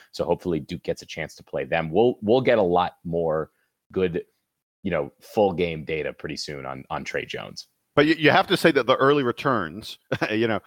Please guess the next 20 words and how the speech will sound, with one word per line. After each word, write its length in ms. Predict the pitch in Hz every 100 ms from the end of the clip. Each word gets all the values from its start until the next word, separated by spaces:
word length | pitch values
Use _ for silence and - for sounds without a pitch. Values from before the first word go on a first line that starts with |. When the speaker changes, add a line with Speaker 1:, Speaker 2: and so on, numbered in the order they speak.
| - -
Speaker 2:
put 120 | 147
Speaker 1:
Oh, 20 |
Speaker 2:
this 140 | 113
in 80 | 147
an 60 | 110
Speaker 1:
sure. 100 | 101
Speaker 2:
election 340 | 117 - 123
standpoint, 420 | - 120 117 110 - -
the, 180 | 127 131
the 120 | 127 127
early 320 | 139 170 165
precincts 640 | - 156 - 120 107 - _ -
sure 340 | - - 147
seem 260 | 135 - 131
to 40 |
be 140 | 117 113
leaning 260 | 120 117
toward 220 | 107 113 -
Trey 200 | 120 107
Jones 440 | 110 101 95